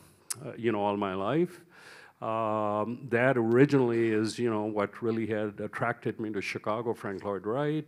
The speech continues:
and I even was architecture school my freshman year, uh, till I found out what they make, and, uh, <laughs> and then I thought, uh, better switch to engineering. But, uh, um, uh, so,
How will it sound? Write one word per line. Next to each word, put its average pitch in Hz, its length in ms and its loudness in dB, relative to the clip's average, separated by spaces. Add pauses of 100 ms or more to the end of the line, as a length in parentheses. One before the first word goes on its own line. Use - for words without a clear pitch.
and 101 360 -4 (420)
I 104 120 -2
even 117 340 2
was 123 260 2
architecture 117 720 -2
school 123 280 -4
my 107 160 -2
freshman 117 500 -4
year, 113 480 -2 (500)
uh, 101 380 -2
till 117 200 2
I 117 40 6
found 110 300 4
out 101 140 6
what 104 160 0
they 98 100 -2
make, 113 600 0
and, 95 400 -4
uh, 98 300 0
<laughs> - 40 -12
and 104 540 -4
then 107 140 0
I 107 140 2
thought, 107 400 0 (200)
uh, 98 300 -4 (540)
better 113 140 0
switch 113 260 -2
to 110 120 -4
engineering. 104 520 -2
But, 98 280 -6
uh, 113 260 2 (460)
um, 113 560 2 (240)
uh, 104 200 -6
so, 139 580 8